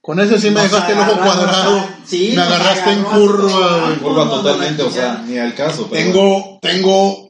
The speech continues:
Speaker 1: tres meses
Speaker 2: Ahorita,
Speaker 1: de no agarrar un periódico,
Speaker 2: ahorita vamos
Speaker 1: de no
Speaker 2: con eso,
Speaker 1: agarrar
Speaker 2: pero te voy a decir algo.
Speaker 1: una te-, la televisión.
Speaker 2: Ah, te voy a decir algo con referente a lo de Brasil y la religión. Eso que tú estás diciendo,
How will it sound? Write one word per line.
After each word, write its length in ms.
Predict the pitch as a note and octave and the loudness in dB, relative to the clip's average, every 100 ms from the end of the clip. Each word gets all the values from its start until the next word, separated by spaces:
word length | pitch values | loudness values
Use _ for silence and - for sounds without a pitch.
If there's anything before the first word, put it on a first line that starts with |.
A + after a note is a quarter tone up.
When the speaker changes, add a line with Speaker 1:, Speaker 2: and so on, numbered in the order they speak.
| - | -10
Speaker 1:
tres 280 | D#3+ F3 F3 | -2 0 0
meses 220 | E3+ E3 E3 | -2 0 2
Speaker 2:
Ahorita, 260 | F#3+ F3 | 2 2
Speaker 1:
de 60 | F3 | 0
no 100 | D#3+ | 0
agarrar 560 | E3+ E3+ E3 F3 F3 | 0 0 0 -2 -2
un 160 | E3 F3 | -6 -6
periódico, 440 | D#3+ D3+ E3 D#3+ D#3+ | -4 -2 -2 -2 0
Speaker 2:
ahorita 340 | E3+ E3+ A#3+ | 0 2 2
vamos 320 | A3 A3 A3 | 2 0 -2
Speaker 1:
de 60 | D3+ | -2
no 60 | F3+ | 0
Speaker 2:
con 100 | F3+ | 0
eso, 180 | D#3 | 0
Speaker 1:
agarrar 220 | D#3 D#3 E3 | 0 0 0
Speaker 2:
pero 200 | E3 E3 | -4 -6
te 80 | F3+ | -2
voy 140 | G3+ | -2
a 60 | A#3 | -2
decir 300 | G#3 G#3 F#3+ | -4 -4 -4
algo. 240 | F3+ D#3 | -4 -4
Speaker 1:
una 220 | D#3+ D#3 | -4 -4
te-, 80 | D#3 | -4
la 160 | D3 C#3 | -4 -4
televisión. 840 | C#3+ C#3 C3+ D3 D3 D3+ D#3 - _ _ _ _ _ _ _ | -6 -8 -8 -8 -8 -8 -12 -20 _ _ _ _ _ _ _
Speaker 2:
Ah, 300 | - F3+ E3+ D#3+ - _ _ - | -4 -4 -4 -12 -20 _ _ -10
te 60 | F3 | -4
voy 140 | G3+ | 0
a 40 | A#3 | 0
decir 240 | A3+ A3 | 0 0
algo 280 | G3+ F3 E3 | 0 -2 -6
con 140 | E3+ | -10
referente 420 | E3+ D#3+ E3 F3 F3+ | -10 -10 -10 -8 -6
a 40 | |
lo 120 | F3+ | -4
de 80 | E3+ | -4
Brasil 340 | D3+ D#3 F#3 F#3 | -6 -6 -4 -4
y 80 | F3 | -2
la 160 | D3 | -4
religión. 580 | C3+ C3 - D3+ C3 B2 _ _ _ - _ _ _ _ _ _ _ _ | -6 -12 -10 -10 -10 -16 _ _ _ -20 _ _ _ _ _ _ _ _
Eso 360 | - C4+ D4+ D4+ | 0 0 0 -4
que 80 | - | -6
tú 140 | - | -6
estás 320 | B3+ - A#3+ A3+ | -6 -4 -4 -2
diciendo, 800 | G3+ G3 G3 F#3 F#3 F#3 - | -4 -4 -4 -2 -2 -2 -6